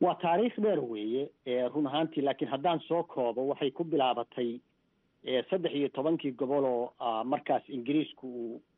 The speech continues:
xukumay, ee, Ingiriisku adduunka oo dhan buu isticmaalsanayay. Marka Maraykanku wuxuu ka mid ahaa meelihii uu haystay isagu. Marka saddex iyo tobankaa gobol oo mar kastaba,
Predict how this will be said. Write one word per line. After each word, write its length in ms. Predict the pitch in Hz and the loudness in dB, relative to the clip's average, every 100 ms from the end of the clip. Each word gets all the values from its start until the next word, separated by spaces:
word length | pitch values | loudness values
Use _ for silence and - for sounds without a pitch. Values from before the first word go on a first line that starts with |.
| _ _ _ - | _ _ _ -8
xukumay, 540 | 127 - 135 135 139 | -6 -2 0 0 -2
ee, 300 | 127 117 117 - | -2 -2 -4 -10
Ingiriisku 540 | 147 123 151 147 - 143 | -8 -2 0 0 -2 -4
adduunka 420 | 120 156 - 139 | 0 -2 -2 -6
oo 20 | |
dhan 180 | 139 143 | -4 -2
buu 160 | 127 135 | -4 -8
isticmaalsanayay. 840 | - 131 120 120 - 139 123 110 | -8 -8 -4 -4 -2 -2 0 0
Marka 240 | 117 - 127 | -2 -4 -2
Maraykanku 500 | 123 147 139 - 143 | 0 0 -2 -6 -4
wuxuu 180 | 135 | -4
ka 120 | 127 143 | -2 0
mid 140 | 135 | 2
ahaa 220 | 110 113 | 2 0
meelihii 440 | 117 131 170 127 120 | 0 0 0 -2 -4
uu 120 | 113 | -6
haystay 400 | 101 110 - 123 - | -6 -8 -6 -6 -6
isagu. 320 | - 113 104 - _ _ _ _ _ _ _ - | -6 -6 -8 -14 _ _ _ _ _ _ _ -10
Marka 220 | - 151 | -2 0
saddex 220 | 202 175 | 0 0
iyo 140 | 147 143 | 0 0
tobankaa 420 | 143 175 160 135 | 0 0 2 0
gobol 400 | 113 131 151 160 - - | 0 0 2 2 0 -4
oo 480 | 131 120 117 120 - | -2 0 0 -2 -2
mar 180 | 160 - | -2 0
kastaba, 500 | 147 - 147 131 | -4 -2 2 2